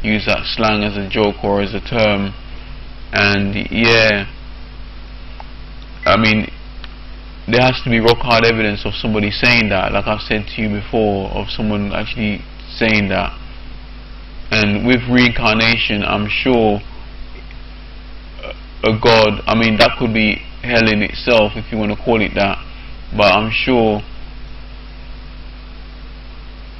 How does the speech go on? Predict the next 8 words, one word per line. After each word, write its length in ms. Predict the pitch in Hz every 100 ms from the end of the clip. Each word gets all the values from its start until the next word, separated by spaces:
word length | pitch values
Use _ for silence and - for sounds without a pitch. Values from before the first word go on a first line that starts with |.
| - -
I'm 140 | 110 110
sure 260 | - 123
when, 240 | 113 113 113 -
if, 160 | 113 -
if, 160 | 113 113 -
if 240 | 110 113
God 220 | 120 113 104 -
created, 640 | 110 110 - 110 101 98